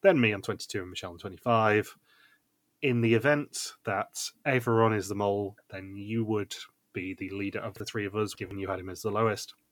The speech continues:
I had Fraser and Thomas as lowest, and Michelle had Kim the lowest. Kim is on two point one two out of four, with Fraser on two point three five,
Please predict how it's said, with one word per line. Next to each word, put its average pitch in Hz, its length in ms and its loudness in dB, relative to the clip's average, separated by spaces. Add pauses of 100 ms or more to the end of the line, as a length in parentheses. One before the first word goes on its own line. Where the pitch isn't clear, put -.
I 165 120 4
had 120 160 4
Fraser 104 320 -2
and 90 80 -14
Thomas 95 260 -6
as 92 100 -10
lowest, 95 440 -8 (320)
and 98 120 -12
Michelle 92 280 -4
had 90 160 -12
Kim 139 180 -2
the 135 80 0
lowest. 131 380 0 (640)
Kim 113 180 0
is 104 100 -2
on 101 180 -2
two - 160 -4
point 117 180 0
one 101 120 -8
two 104 140 -8
out 101 80 -6
of 110 60 -14
four, 135 240 4
with 110 120 2
Fraser 104 300 -6
on 98 80 -12
two - 140 -8
point 107 200 -14
three 101 120 -14
five, 107 340 0